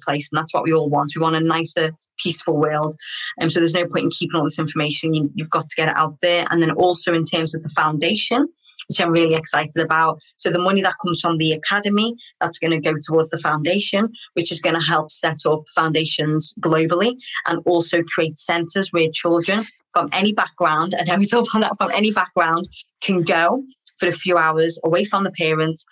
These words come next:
have the independence that they want. All art materials are gonna be there, whether it's pencils, paints, acrylics, watercolours, canvas, anything creative.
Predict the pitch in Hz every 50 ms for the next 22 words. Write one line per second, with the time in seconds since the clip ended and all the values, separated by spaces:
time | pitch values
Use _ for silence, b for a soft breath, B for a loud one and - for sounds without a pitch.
0 | B B B - 185 170 156 151 165 160 160 156 160 - - 190 190 196 190 190
1 | 185 170 - - 196 170 - 185 170 175 170 170 175 175 160 - B B B B
2 | B B B _ - 202 208 214 214 208 208 - - 185 185 175 170 170 - -
3 | - 180 170 165 160 165 156 160 160 165 160 156 156 156 151 143 180 180 175 175
4 | 175 175 170 160 - 165 160 156 160 156 160 160 - - - 185 185 180 175 -
5 | 185 175 170 170 - - - - 170 175 175 170 - - 156 - - 180 170 170
6 | 170 170 - - 165 165 160 160 - - - 175 165 160 - - - 170 170 175
7 | 170 175 - B B B B B B _ - 196 208 214 202 - 214 196 - -
8 | - 180 160 165 165 - - 160 147 156 160